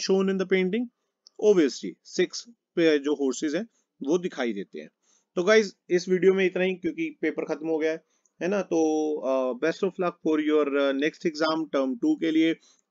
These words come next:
टर्म टू बड़ी ही जल्दी शुरू करेंगे। और हाँ, एक बात याद रखना, तकरीबन, तकरीबन एनसीईआरटी पढ़ना टर्म टू के लिए भी, क्योंकि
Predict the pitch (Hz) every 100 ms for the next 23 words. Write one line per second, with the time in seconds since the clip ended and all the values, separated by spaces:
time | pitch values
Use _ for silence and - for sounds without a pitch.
0 | 170 165 170 185 151 160 220 226 185 180
1 | 180 - 170 175 170 165 180 - _ -
2 | 220 202 170 151 185 190 208 208 170 160
3 | 180 185 196 202 196 185 185 185 180 180
4 | 190 165 156 190 180 175 190 180 160 175
5 | 170 170 170 175 165 170 170 170 160 175
6 | 196 _ _ _ _ 190 196 208 226 240
7 | -